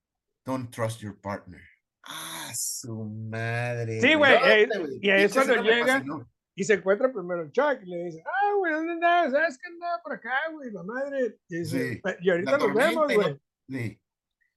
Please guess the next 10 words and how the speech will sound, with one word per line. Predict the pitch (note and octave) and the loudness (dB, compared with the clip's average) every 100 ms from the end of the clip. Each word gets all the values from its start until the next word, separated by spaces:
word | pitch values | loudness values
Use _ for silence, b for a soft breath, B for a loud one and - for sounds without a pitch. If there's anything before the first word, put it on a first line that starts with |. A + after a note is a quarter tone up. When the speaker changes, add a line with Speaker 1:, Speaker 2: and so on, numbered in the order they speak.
| _ _ _ - | _ _ _ -6
Speaker 2:
No, | D#3 A#3 C4+ | 0 2 2
porque | G#3+ F3+ | 0 -4
está | E3 F3 | -4 -2
todavía | G#3 G#3+ A3 | 2 4 4
con | G3+ | 0
eso. | G3 F3+ D#3+ | -2 -2 -4
Y | E3 | -4
en | F3+ G3 | -4 0
eso, | G#3+ G3+ B3 B3+ - _ | 0 4 4 4 -2 _
el, | D3 | -20